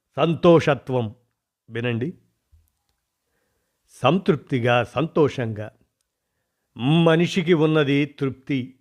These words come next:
పశువుకు తిన్నది తృప్తి అని నానుడి. ఉండటం అనేదాన్ని ఆస్తిపాస్తులకు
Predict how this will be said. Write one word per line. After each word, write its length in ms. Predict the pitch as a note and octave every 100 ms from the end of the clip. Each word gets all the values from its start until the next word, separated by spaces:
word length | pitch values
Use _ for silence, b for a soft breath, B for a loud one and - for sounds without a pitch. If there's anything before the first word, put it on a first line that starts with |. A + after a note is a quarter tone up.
| _ _ _ _ _ _
పశువుకు 840 | D#3 D#3 - G3+ G3+ E3 D3+ G3 G3 _ _ _ -
తిన్నది 360 | C#3 F#3+ G#3
తృప్తి 580 | G3 D3 A#2+ - C#3 A#2+ _ _ _ _ _ _ _ -
అని 280 | B2 C3+ F#3
నానుడి. 600 | C3 B2+ B2+ B2 B2 - _ _ _ _ _ _ _ _ F#2
ఉండటం 680 | G2 B2+ E3+ F#3 G#3 G#3+ F#3 _ _
అనేదాన్ని 840 | C#3+ D3+ D3 D3 E3+ F#3 B2 A#2+ F3 _ _ -
ఆస్తిపాస్తులకు 1300 | B2 D#3+ - F#3 E3+ D#3+ D3+ - C#3 C3 E3 C#3 B2+